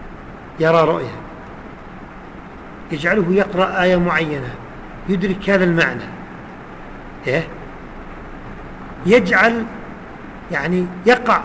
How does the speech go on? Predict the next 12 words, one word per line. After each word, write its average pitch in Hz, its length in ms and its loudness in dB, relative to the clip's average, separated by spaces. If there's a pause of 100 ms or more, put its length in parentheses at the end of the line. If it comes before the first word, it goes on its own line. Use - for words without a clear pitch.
(120)
أمامه 214 540 4
حادث 196 380 4 (2000)
مرعب 190 460 4
مفزع 175 400 4 (520)
مخيف 180 320 0 (1080)
فيتذكر، 247 440 4 (320)
مثل 170 280 -2
الرجل 170 340 2
اللي 156 340 0 (360)
رأى 202 240 8
جمجمة 165 500 6 (580)
فسجد 190 380 2